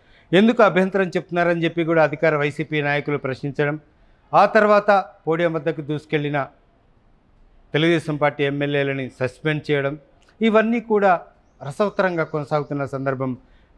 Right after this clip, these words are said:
కనిపిస్తోంది. ఇక రేపు ప్రధాన ఘట్టం ఏపీ అసెంబ్లీలో కొనసాగబోతోంది. ఇక చివరి బడ్జెట్ సమావేశాల్లో ఓటాన్ అకౌంట్ను కూడా ఇటు ఏపీ అసెంబ్లీలో ఆర్థిక శాఖ మంత్రి ప్రవేశపెట్టే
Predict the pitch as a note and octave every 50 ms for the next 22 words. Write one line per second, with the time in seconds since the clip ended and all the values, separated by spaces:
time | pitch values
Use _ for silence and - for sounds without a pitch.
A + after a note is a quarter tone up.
0 | _ - C3+ C3 - D3 C3 - - C#3+ C3 B2+ C3+ B2+ C3+ B2+ A#2 B2+ D3+ F#3+
1 | G#3+ G#3 G#3 G3 C3+ A2 - - _ - A2+ A2 D3+ F3 G3 G3 E3+ B2 C3+ C3
2 | - - E3+ D#3+ C3 - _ _ _ _ _ _ _ _ _ - B2+ C3+ C3+ C#3+
3 | D3+ C#3+ C3 - D3 C#3+ C#3 D3 C#3+ C#3 C3 - C3+ C3 B2+ - C#3+ C#3 C3+ C#3
4 | C#3 C3+ D3 D3 D#3 F3+ A3 A3+ A3+ - _ _ - - - - - - C#3+ -
5 | E3 D#3 C#3+ C3+ - - - - - _ _ _ _ _ _ _ _ _ _ -
6 | G3 G#3 A3+ A#3 A3+ G3+ D#3+ - - - - _ _ _ - B2+ C3+ C#3+ C#3+ E3+
7 | E3+ E3 - - C#3+ C#3+ D3+ D3+ D3+ D3+ C#3+ D3 - D3+ D3 D#3+ F3 F#3+ G3 F#3+
8 | - _ _ _ _ _ _ _ _ C#3 D#3+ F3 - G3 F3+ D#3+ D3 C#3 - E3
9 | D#3 D#3 D#3 - D#3 C#3+ C#3 C#3+ C#3+ C#3 B2+ A#2 - - - _ _ _ _ _
10 | _ _ _ _ _ - C3+ C3 C#3 C3 A#2+ - _ - B2+ C3+ C#3 C#3 C#3+ C#3
11 | C3 - B2+ B2 - D#3 D3 C#3+ C#3 C#3+ C#3 C3+ B2+ A#2 C3+ C3+ D3+ C#3 - C3+
12 | - C#3 C3 - C3 B2+ C3 B2+ B2+ B2+ B2+ - B2+ B2 B2 C3 B2+ - - A#2+
13 | B2+ B2 - C3 A#2+ A#2